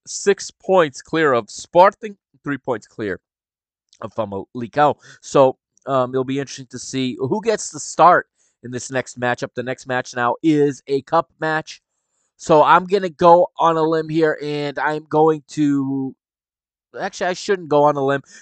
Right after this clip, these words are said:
because I'm not sure with the coaching staff if they're going to go with Carolina Villalón one more time, as she's been the goalkeeper in the cup competitions, or will they go with Caitlin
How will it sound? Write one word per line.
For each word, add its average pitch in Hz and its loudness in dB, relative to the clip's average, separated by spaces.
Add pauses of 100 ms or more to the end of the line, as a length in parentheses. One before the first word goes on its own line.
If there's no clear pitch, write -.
because 196 2
I'm 208 2
not 208 -4
sure 196 0
with 160 -6
the 135 -12
coaching 135 -6
staff 127 -4
if 127 -14
they're 151 -2
going 143 -2
to - -16
go 135 2
with 131 -4
Carolina 123 -10
Villalón 127 -2
one 131 -6
more 127 -6
time, 143 -4 (280)
as 127 0
she's 151 -10
been 143 -4
the 135 -8
goalkeeper 131 -6
in 120 -6
the 113 -14
cup 160 -4
competitions, 156 -8 (260)
or 190 4 (500)
will 135 -2
they 135 -2
go 131 2
with 131 -4
Caitlin 120 -4